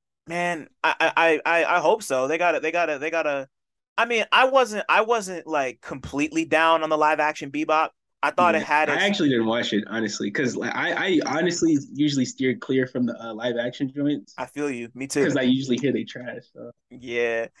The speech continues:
Speaker 1: That
Speaker 2: But if
Speaker 1: Fullmetal
Speaker 2: there's any
Speaker 1: Alchemist
Speaker 2: good
Speaker 1: one was
Speaker 2: ones that you
Speaker 1: fucking
Speaker 2: know
Speaker 1: garbage.
Speaker 2: Yeah, oh, word? <laughs>
Speaker 1: It, it was, it was, it was trash. Like, I can't believe, like, they're still making more of it.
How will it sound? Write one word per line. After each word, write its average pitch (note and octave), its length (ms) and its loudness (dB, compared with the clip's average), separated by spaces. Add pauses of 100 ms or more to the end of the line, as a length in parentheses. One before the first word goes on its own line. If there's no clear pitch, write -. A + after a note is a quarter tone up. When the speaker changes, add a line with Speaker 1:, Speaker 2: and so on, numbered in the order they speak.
(140)
Speaker 1:
That E3 180 4
Speaker 2:
But F#3 120 8
if D#3 60 4
Speaker 1:
Fullmetal - 20 6
Speaker 2:
there's C#3 160 6
any D3 160 4
Speaker 1:
Alchemist - 20 2
Speaker 2:
good E3 140 4
Speaker 1:
one G3 120 6
was G3+ 100 6
Speaker 2:
ones - 20 -2
that F#3+ 180 0
you G3+ 60 2
Speaker 1:
fucking - 20 4
Speaker 2:
know A2+ 220 2
Speaker 1:
garbage. - 260 -14 (640)
Speaker 2:
Yeah, B2+ 300 0
oh, A#2+ 160 4
word? C3+ 340 2 (240)
<laughs> - 20 -2 (120)
Speaker 1:
It, B2+ 200 -2
it C3 80 2
was, B2+ 160 0
it C3 100 0
was, C3 160 -2
it C3 100 2
was B2+ 160 0
trash. C3 380 2
Like, B2+ 160 0
I D3 120 2
can't D#3+ 260 -2
believe, D#3 220 0
like, C#3 140 0
they're D#3+ 100 2
still - 140 4
making E3 320 0
more D3 300 2
of A#2 140 -4
it. G#2 120 -10